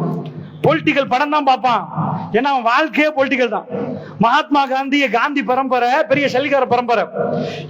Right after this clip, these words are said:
இந்தியாவுக்கு அனுப்பி லியோ டோல்ஸ்டாய்ட்ட படிக்க வைக்கிறாங்க.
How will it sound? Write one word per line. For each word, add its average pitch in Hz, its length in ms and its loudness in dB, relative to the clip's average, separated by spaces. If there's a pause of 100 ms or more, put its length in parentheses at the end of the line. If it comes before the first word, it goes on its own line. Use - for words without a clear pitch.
(100)
இந்தியாவுக்கு 285 480 2
அனுப்பி 269 280 0
லியோ 302 120 4 (120)
டோல்ஸ்டாய்ட்ட 262 500 2
படிக்க 240 220 0
வைக்கிறாங்க. 196 320 0